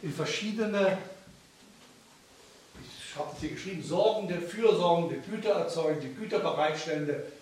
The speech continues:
wirtschaftliche Unternehmen im Stakeholderbesitz, also wo die, die ein legitimes An-, äh, Anliegen haben an der Nutzung dieser Güter.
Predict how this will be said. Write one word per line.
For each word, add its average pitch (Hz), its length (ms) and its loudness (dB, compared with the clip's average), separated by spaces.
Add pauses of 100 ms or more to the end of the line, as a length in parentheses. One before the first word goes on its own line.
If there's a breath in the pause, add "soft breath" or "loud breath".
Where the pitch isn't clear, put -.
(100 loud breath)
wirtschaftliche 175 600 -4
Unternehmen 156 720 -2
im 165 120 -8
Stakeholderbesitz, 143 1080 0
also 139 240 -4
wo 151 80 -2
die, 214 400 2
die 196 160 -2
ein 151 320 -2
legitimes 220 920 2 (580)
An-, 185 340 0 (420 loud breath)
äh, 156 320 6 (160)
Anliegen 190 520 2
haben 160 460 2
an 170 160 -2
der 160 100 6
Nutzung 208 460 2
dieser 180 320 4
Güter. 156 480 0